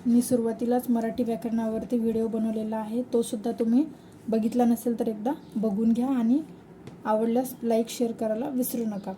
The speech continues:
हा बघा, पहिला सव्वीस नंबरचा प्रश्न आहे. आता मराठीचे क्वेश्चन सुरू झालेले आहेत.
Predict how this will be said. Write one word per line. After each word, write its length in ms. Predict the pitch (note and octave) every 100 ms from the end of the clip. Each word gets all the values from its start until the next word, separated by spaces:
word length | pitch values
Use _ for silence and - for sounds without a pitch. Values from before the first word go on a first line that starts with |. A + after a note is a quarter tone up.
| - - - - - - - - - - - B3
हा 80 |
बघा, 240 | A#3+ A#3+ A#3+
पहिला 300 | A#3+ A#3 A#3+ A#3 A#3+
सव्वीस 360 | - A#3+ A#3+ B3+
नंबरचा 320 | A#3 A#3 A#3+
प्रश्न 300 | A#3+ - A#3+
आहे. 200 | A#3 B3+
आता 240 | B3+ B3
मराठीचे 440 | A3+ A#3 A3 A3 B3
क्वेश्चन 340 | B3 - B3
सुरू 240 | B3 B3
झालेले 320 | A#3+ A#3+ A3 A3
आहेत. 240 | G#3+